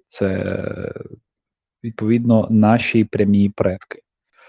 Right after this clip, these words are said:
То я хотів би, е,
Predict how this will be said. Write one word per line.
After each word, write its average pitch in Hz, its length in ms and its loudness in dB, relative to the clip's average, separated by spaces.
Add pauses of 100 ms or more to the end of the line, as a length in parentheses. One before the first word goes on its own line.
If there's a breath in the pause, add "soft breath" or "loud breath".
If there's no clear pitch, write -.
(200 soft breath)
То - 120 -4
я 175 220 6
хотів 135 560 0
би, 117 340 6
е, 92 680 2